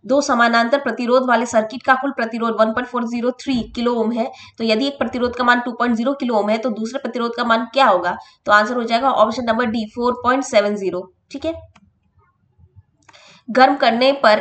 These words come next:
एक अर्धचालक का प्रतिरोध क्या होता है? तो गर्म करने पर एक अर्ध प्रतिरोध का चालक जो है वो घटता है।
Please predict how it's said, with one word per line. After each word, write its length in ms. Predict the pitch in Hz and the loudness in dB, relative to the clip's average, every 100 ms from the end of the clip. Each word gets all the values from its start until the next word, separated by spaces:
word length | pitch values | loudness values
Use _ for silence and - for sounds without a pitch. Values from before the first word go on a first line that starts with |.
| 220 | 2
एक 200 | 269 - - | -4 -2 2
अर्धचालक 600 | 240 233 269 240 214 254 | 2 2 2 4 4 2
का 80 | 254 | 2
प्रतिरोध 540 | 247 214 233 214 190 - _ _ | 2 0 0 0 0 -4 _ _
क्या 160 | - 226 | 2 4
होता 280 | 254 240 247 | 4 0 -2
है? 140 | - - - - | -2 -6 -18 -10
तो 60 | 226 | 2
गर्म 240 | 233 240 | 4 4
करने 280 | - 247 254 | 2 -2 -2
पर 140 | 254 | -2
एक 140 | 247 - - | -4 -6 0
अर्ध 220 | 220 226 240 - | 0 2 -6 -8
प्रतिरोध 380 | 226 220 214 220 | -8 -6 -4 -2
का 80 | 233 | -2
चालक 340 | 233 196 226 | 0 0 0
जो 100 | 226 | -2
है 60 | 247 | -2
वो 200 | 277 370 226 | 0 -2 -4
घटता 400 | 247 294 - 196 | -6 -6 0 0
है। 200 | 180 | 0